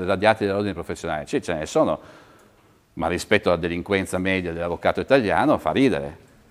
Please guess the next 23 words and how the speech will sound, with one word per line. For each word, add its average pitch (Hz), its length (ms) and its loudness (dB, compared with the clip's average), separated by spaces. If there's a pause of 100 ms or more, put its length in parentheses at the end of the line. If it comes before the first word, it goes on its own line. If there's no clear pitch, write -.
(320)
no? 95 300 -4 (140)
E 98 100 -4
quanti 165 260 6
sono 127 200 4
i 120 120 2
medici 123 540 2
che 110 100 0
vengono 110 280 2
espulsi 113 500 -2
dall'ordine 98 360 2
dei 95 120 -6
medici? 78 520 -8
C'è - 140 2
la 160 100 10
tendenza 196 1040 4 (360)
materna, 135 840 8
perché - 200 -8
non 80 120 -8
siamo 78 220 -8
un 76 100 -10
paese 78 400 -6
del 69 120 -12
matriarcato, 104 880 0